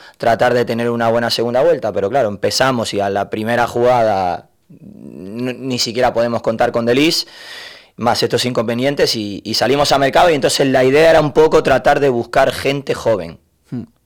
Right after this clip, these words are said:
Speaker 1: Y, y ahí estuvo, no tanto Martina, que tiene veintidós, como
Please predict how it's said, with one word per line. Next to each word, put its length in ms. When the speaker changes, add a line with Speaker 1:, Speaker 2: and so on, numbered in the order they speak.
Speaker 1:
Y, 480
y 80
ahí 260
estuvo, 360
no 120
tanto 380
Martina, 480
que 100
tiene 220
veintidós, 440
como 360